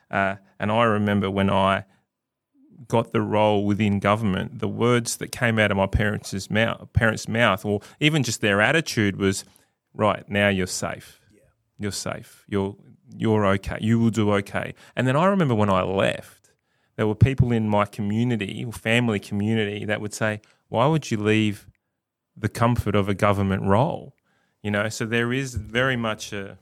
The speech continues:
Speaker 2: That's a very good story. I, I think that's a really important story. I had the same thing. My mother wanted me to work at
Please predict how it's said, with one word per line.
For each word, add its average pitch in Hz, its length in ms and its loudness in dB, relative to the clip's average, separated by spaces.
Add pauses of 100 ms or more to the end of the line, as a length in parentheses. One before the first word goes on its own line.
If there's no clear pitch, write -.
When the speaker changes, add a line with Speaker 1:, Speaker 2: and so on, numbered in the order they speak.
(120)
Speaker 2:
That's 196 360 0
a 220 80 -4
very 156 880 -2
good 135 480 -8
story. 135 380 -6
I, 156 240 0
I 180 40 -2
think 196 140 0
that's 165 160 -2
a 135 60 0
really 143 300 -4
important 131 460 -8
story. 113 360 -8
I 147 40 0
had 156 80 0
the 131 60 -8
same 123 220 -4
thing. 214 220 -4
My 156 120 -2
mother 139 260 -2
wanted 127 300 -14
me 131 100 -8
to 127 80 -10
work 127 320 -12
at 113 100 -20